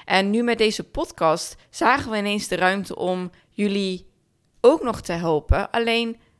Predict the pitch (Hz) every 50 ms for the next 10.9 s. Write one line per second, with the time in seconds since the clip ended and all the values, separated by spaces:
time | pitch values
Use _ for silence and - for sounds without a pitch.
0 | _ _ - - 208 226 240 247 226 - 220 208 - 214 190 180 - - 156 170
1 | - - - 165 202 220 - 247 254 277 269 277 - - - 233 226 220 220 220
2 | 202 214 208 - 214 185 185 - - - 185 175 - - - 233 233 - - 208
3 | 208 202 196 - 185 180 180 - 180 180 180 175 180 180 - - - - 262 214
4 | - - - - _ _ _ - - 392 - - - 302 330 277 214 147 160 151
5 | 156 143 135 135 - - 131 131 127 107 123 - - - - _ - 185 190 196
6 | 208 214 - - 208 190 190 180 180 220 262 185 190 - - - - - 202 208
7 | - 185 185 - - 208 196 185 180 165 - - 170 165 160 - 156 165 175 170
8 | 180 - 190 196 - - 180 165 - - 254 - - - 156 156 - _ _ _
9 | _ _ _ - - - - - 160 156 156 156 180 226 427 - - - - -
10 | _ _ - 180 180 175 175 175 - - - 170 165 190 240 453 -